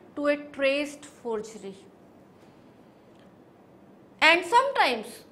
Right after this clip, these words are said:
overwriting is purposely done to make the original writing unfit for comparison or to conceal the original writing characteristics. So these are some of the cases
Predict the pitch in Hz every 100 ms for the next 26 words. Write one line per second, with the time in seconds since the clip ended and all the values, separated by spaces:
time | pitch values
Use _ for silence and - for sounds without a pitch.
0 | - 302 370 415 370 359 381 403 392 330
1 | 330 - 311 294 311 381 415 415 392 403
2 | 226 233 233 269 - - - - - -
3 | 339 269 277 370 403 415 403 - 262 277
4 | 311 320 392 370 240 220 233 262 262 269
5 | - - - 277 339 - 359 226 - -
6 | - - - - - - - - - 285
7 | 285 - 277 269 277 277 320 302 349 359
8 | 359 - - - - - - 277 311 349
9 | 370 392 - 277 269 - 381 440 403 370
10 | - 262 262 269 269 294 277 220 214 214
11 | 240 240 - 208 202 - - - - -
12 | - - - - - - - - - -
13 | 403 403 403 415 370 339 349 339 339 294
14 | 277 294 294 294